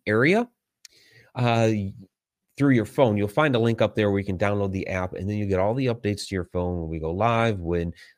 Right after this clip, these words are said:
uh, new videos are uploaded, when there's interaction within the site.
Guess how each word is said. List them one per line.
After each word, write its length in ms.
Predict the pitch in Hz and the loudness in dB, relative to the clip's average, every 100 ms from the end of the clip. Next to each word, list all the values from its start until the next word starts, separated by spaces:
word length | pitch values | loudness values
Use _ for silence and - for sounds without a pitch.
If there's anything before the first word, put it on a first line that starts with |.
| - | -10
uh, 160 | 80 82 | -6 -4
new 240 | 85 85 | -4 -2
videos 420 | 98 120 120 117 | 0 2 2 2
are 100 | 117 - | -2 0
uploaded, 460 | 113 - 113 110 | -2 2 2 2
when 160 | 90 85 | -2 -4
there's 180 | 82 80 | -8 -6
interaction 840 | 92 95 95 107 117 - 110 107 | -2 0 2 2 0 -2 0 -2
within 320 | - 90 92 85 | -4 -4 -4 -4
the 80 | |
site. 340 | 85 95 95 | -6 -2 0